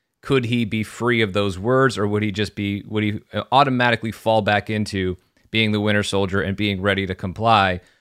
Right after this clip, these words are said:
So seeing that moment where he really broke free and how much that meant to him, and again, through Sebastian Stan's performance, just an extraordinary scene. Absolutely loved it. Great opening to the episode. And then we cut to the present day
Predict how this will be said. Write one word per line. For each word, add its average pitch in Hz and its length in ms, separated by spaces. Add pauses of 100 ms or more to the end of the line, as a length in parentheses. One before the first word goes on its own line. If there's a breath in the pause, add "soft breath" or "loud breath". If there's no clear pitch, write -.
So 107 100
seeing 135 420
that 113 180
moment 107 420
where 98 160
he 104 140
really 104 460
broke 101 400
free 107 480
and 92 120
how 104 240
much 104 260
that 95 200
meant 90 360
to 120 140
him, 131 360 (480 soft breath)
and 95 400
again, 92 260
through 104 160
Sebastian 95 480
Stan's 95 260
performance, 113 640 (680)
just 147 200
an 139 80
extraordinary 107 760
scene. 101 420 (500 soft breath)
Absolutely 113 720
loved 98 240
it. 98 140
Great 110 260
opening 110 380
to 107 80
the 98 120
episode. 98 680
And 101 180
then 117 140
we 123 100
cut - 360
to 123 80
the 104 60
present 107 460
day 101 460